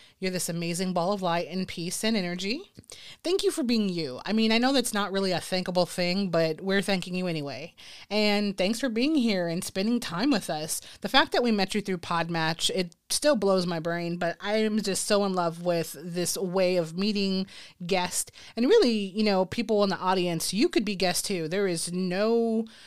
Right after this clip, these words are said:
prerequisite. It's your story. And if you have this desire to share your story with the world,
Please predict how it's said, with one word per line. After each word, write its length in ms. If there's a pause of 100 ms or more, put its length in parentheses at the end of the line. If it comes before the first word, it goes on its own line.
prerequisite. 800 (260)
It's 180
your 100
story. 720
And 360
if 140
you 300
have 360
this 320
desire 840
to 180
share 260
your 100
story 380
with 180
the 80
world, 480